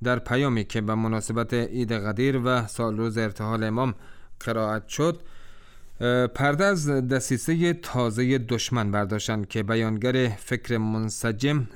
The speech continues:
و قوی در شناخت و تحلیل مسائل انقلاب اسلامی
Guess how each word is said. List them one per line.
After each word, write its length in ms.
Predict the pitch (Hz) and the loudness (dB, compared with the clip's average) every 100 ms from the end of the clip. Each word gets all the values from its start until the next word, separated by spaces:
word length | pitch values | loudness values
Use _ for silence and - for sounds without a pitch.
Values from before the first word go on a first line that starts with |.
| 110 | -4
و 140 | 117 113 - | -2 -2 -2
قوی 380 | 120 117 117 | -2 0 0
در 220 | 95 113 107 | 0 -2 -2
شناخت 500 | - 113 131 131 139 | -2 -2 -2 0 0
و 140 | 135 - - - - | 0 -2 -16 -16 -8
تحلیل 440 | 113 107 120 117 | -4 -2 0 2
مسائل 420 | 117 110 104 113 110 | 2 0 0 -2 -2
انقلاب 420 | 104 110 110 104 | -2 -4 -2 -2
اسلامی 560 | 101 - 107 131 147 | -4 -4 0 0 0